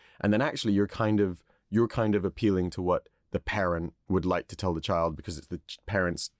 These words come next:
decision and responsibility to take care of the child and teach them. What if it was the other way around? What if y-, a parent and child were arguing, child was saying something, and the parent was saying, "Look, no, it, you know,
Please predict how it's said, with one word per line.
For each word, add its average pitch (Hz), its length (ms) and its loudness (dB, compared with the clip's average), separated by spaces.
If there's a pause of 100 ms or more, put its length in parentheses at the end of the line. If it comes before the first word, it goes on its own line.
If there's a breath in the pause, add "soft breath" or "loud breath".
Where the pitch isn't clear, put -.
(140)
decision 90 380 0
and 85 80 -4
responsibility 87 680 -4
to 85 240 -2 (420)
take 92 180 -2
care 90 100 -2
of 82 60 -2
the 80 60 -8
child 82 280 -2
and 82 180 -4 (240 soft breath)
teach 107 200 -2
them. 82 140 -4 (260 loud breath)
What 123 140 2
if 156 120 0
it - 40 -2
was 123 120 0
the 123 60 2
other 110 80 2
way 104 80 4
around? 101 420 -4
What 113 160 2
if 135 160 -4
y-, 117 180 -4
a 104 80 2
parent 110 300 -2
and 95 80 -2
child 98 240 0
were 92 100 0
arguing, 82 580 -4 (140)
child 101 300 0
was 92 100 -4
saying 90 280 0
something, 90 240 -4
and 87 80 -4
the 78 40 -6
parent 90 200 -4
was 90 100 -8
saying, 87 300 -6
"Look, 90 220 0
no, 87 320 2 (220 soft breath)
it, - 140 -2
you 85 200 0
know, 78 280 -2